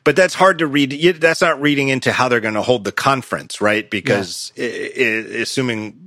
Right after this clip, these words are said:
Speaker 1: you know, i-, almost certainly, um, uh, that it, it'd be possible, you know, and it, even if they didn't hold a virtual, even if they hold a virtual conference, I suspect they definitely still invite lots of press. So I would still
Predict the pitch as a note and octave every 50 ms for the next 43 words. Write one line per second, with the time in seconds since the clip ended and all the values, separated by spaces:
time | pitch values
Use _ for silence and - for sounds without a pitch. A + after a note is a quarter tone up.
0 | - - C3+ A2+ F#2 D#2+ F2 F2+ F#2 G#2 A2+ A2 F2 D#2+ A#2+ C3 C3+ C3 G#2 -
1 | - - D#3+ D#3+ A2+ F#2+ F#2+ F#2+ F2+ F#2 G2 F#2+ G2+ - - - G2+ G2 G2 F#2+
2 | F#2+ F#2+ - G2 G2 F#2 _ _ _ _ _ - G2 G2+ F#2+ F2 - - - A2+
3 | G#2+ G2+ F#2+ - A#2 G2+ F2+ G2+ F#2 - - A2 G#2+ - - F#2+ F2+ F#2 F2+ F2
4 | - - - - - - - - - - _ - C#3 C3 A#2+ A#2 A2+ A#2+ B2 C#3
5 | - - C3+ E3 F3+ F#3+ G3+ G3 F#3+ F#3+ F3 D#3 - - C#3+ C3 C3 G#2+ G#2+ D#3
6 | D#3+ E3+ E3 C#3+ - - C3 G#2+ A2 G#2 G2+ G2+ A#2+ A#2+ A#2+ A#2+ - - A#2 G#2+
7 | G2+ F#2+ F#2 F2+ E2+ - _ _ _ _ _ _ - D#3+ F3+ F3+ G#3 G#3 - -
8 | C#3+ B2+ C#3+ D3 B2 G#2 A2 B2 B2 - - A#2+ G2 - - A#2 B2 C3 - -
9 | F#2+ F2 - - G2 G2+ F#2+ - G#2 - - - G#2+ G2 - G#2 F#2 F2+ E2 _
10 | _ - - - - - C3+ C#3 - A#2 F2+ F#2 - - - A2+ G2 F#2 F#2 F#2
11 | - - G2+ F#2+ F2 F#2 F#2+ F#2+ F#2 - - _ - - - F#2+ G2 - - -
12 | - - A#2+ G2+ E2 - - - - - - _ _ _ - - G2+ F#2+ G2 A2+
13 | A2+ A#2 A2 A2 G2 - - - G2+ F2+ F2 E2